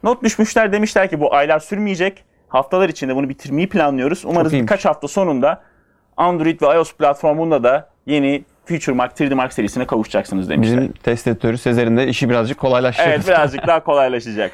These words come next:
Speaker 1: <laughs>
Speaker 2: Evet, buradan oyun haberlerine geçtiğimizde arkadaşlar, Battlefield üçün bu hafta hatta dün iki tane yeni videosu yayınlandı.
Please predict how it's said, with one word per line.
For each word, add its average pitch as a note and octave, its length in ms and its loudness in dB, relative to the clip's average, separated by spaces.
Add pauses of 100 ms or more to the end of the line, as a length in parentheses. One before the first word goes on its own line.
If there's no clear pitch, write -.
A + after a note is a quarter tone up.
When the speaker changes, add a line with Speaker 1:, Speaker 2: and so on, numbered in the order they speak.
Speaker 1:
<laughs> - 100 -20
Speaker 2:
Evet, D#3+ 280 0
buradan D#3 260 2
oyun D#3+ 180 2
haberlerine D3 460 2
geçtiğimizde C3 540 -2
arkadaşlar, B2+ 720 0
Battlefield A#2+ 500 -4
üçün C#3 400 0
bu B2+ 80 2
hafta C3 460 -2
hatta A#2+ 340 -2
dün C3 280 2
iki - 160 -12
tane B2+ 220 0
yeni B2 200 2
videosu A#2+ 340 0
yayınlandı. A#2 520 2